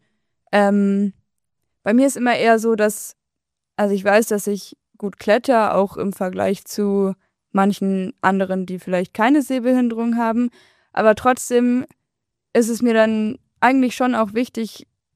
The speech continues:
dass die anderen wissen, dass ich eine Sehbehinderung haben, weil, äh, dass ich eine <laughs> Sehbehinderung habe, ähm, weil es halt irgendwie, ja, sonst fühle ich mich so, ja, okay, irgendwie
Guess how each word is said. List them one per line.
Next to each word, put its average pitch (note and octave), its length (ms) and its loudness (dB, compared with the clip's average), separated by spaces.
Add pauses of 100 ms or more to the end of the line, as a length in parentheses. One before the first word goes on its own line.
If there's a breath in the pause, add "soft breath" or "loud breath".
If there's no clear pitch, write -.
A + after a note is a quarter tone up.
(240)
dass G#3+ 180 -2
die A3+ 120 -2
anderen G#3+ 380 0
wissen, A3 340 -2
dass G#3+ 220 0
ich G3 120 -6
eine F#3+ 120 -4
Sehbehinderung G3 720 -2
haben, G#3 420 -2 (760)
weil, G#3+ 500 4 (260)
äh, G3+ 220 2 (200)
dass G3+ 200 -10
ich G3 100 -6
eine G#3 180 -4
<laughs> - 0 -
Sehbehinderung G#3 640 -2
habe, F#3+ 360 -4 (520 loud breath)
ähm, G3+ 680 0 (1200)
weil G#3 200 6
es G#3 120 -6
halt A3 140 4
irgendwie, A#3+ 640 2 (320)
ja, A#3+ 200 0
sonst A3+ 200 -2
fühle A#3+ 160 -4
ich B3+ 100 -2
mich B3+ 160 2
so, A#3+ 180 0
ja, G#3+ 200 6
okay, A#3 360 4
irgendwie G#3 580 4